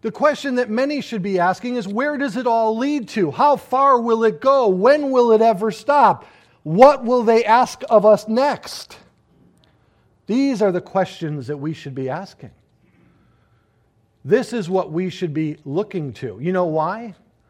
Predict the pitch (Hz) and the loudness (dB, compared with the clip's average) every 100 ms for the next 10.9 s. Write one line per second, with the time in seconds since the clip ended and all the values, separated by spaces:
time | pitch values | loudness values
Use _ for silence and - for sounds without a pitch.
0 | _ _ _ _ - 196 196 165 165 202 | _ _ _ _ -6 0 0 0 -6 -6
1 | 254 240 180 160 156 160 147 226 226 196 | -4 -2 -2 -2 -4 -8 -8 -2 0 0
2 | 175 143 - 226 226 170 127 196 190 - | -4 -6 -8 -8 -6 -6 -6 -4 -2 -4
3 | - 269 247 170 170 156 220 214 202 202 | -8 -8 -6 -4 -6 -6 -6 -4 -4 -6
4 | 196 _ 175 196 180 240 262 220 151 - | -14 _ -8 -8 -6 -6 -2 0 0 -4
5 | - _ _ _ _ _ _ _ _ _ | -20 _ _ _ _ _ _ _ _ _
6 | _ _ _ _ _ _ _ _ _ _ | _ _ _ _ _ _ _ _ _ _
7 | - 214 226 214 - 247 269 254 214 202 | -6 2 2 2 -2 -6 -6 -2 0 0
8 | 190 196 208 - - - 190 240 240 202 | 0 -2 -4 -4 -16 -8 0 4 2 2
9 | 226 - 233 247 240 185 135 123 - 190 | -6 -6 0 2 4 2 -2 -8 -4 -4
10 | 190 - 247 208 233 220 - 226 | -4 -6 -6 -2 -2 -4 -4 -6